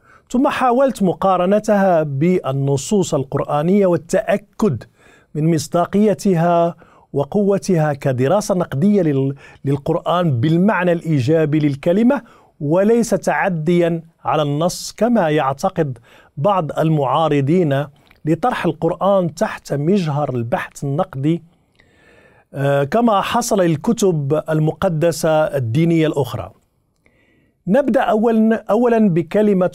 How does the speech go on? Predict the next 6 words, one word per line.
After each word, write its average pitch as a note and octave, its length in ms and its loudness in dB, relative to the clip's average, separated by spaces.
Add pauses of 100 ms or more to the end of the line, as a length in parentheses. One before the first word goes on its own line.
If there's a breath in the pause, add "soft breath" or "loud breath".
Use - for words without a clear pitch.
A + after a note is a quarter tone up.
(100)
قرآن، E3 640 0 (160)
من D#3 340 0 (180)
أين F#3 440 2 (140)
أتت F#3+ 420 -2
وما F#3 340 2
معناها؟ A#2 600 -4